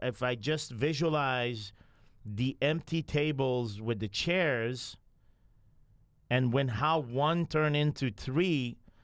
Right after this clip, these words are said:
and the pain that that caused me, and I couldn't do it.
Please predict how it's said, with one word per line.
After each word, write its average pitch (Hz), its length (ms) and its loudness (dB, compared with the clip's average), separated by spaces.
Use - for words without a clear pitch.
and 123 180 2
the 113 60 0
pain 165 320 2
that 147 160 0
that 117 180 -2
caused 151 320 2
me, 131 140 -6
and 117 80 -2
I 110 180 -2
couldn't 196 680 0
do 165 220 4
it. - 140 0